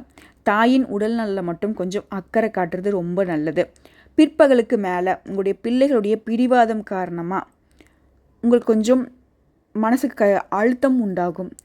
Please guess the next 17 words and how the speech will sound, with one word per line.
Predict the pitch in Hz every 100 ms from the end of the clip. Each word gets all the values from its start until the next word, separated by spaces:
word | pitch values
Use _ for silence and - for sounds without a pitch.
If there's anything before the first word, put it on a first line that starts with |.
| _ _ -
So, | 262
நீங்க | 269 277
விட்டு | 240 277 339
கொடுத்து | 320 285 285
செல்வது | 277 214 190 190
ரொம்ப | 214 185 190 196
நல்லது. | 180 170 170 175 - _ _ -
வெளி | 233 285 339
இடங்கள்ல | 302 226 196 180 185 -
உட-, | 190 185
உங்களுடைய | 202 220 240 240 233
உடல் | 214
ஆரோக்கியத்தை | 202 196 185 185 185
பொறுத்த | 180 185
வரைக்கும் | 226 220
வெளி | 196 214 262
இடங்கள்ல | 220 196 170 170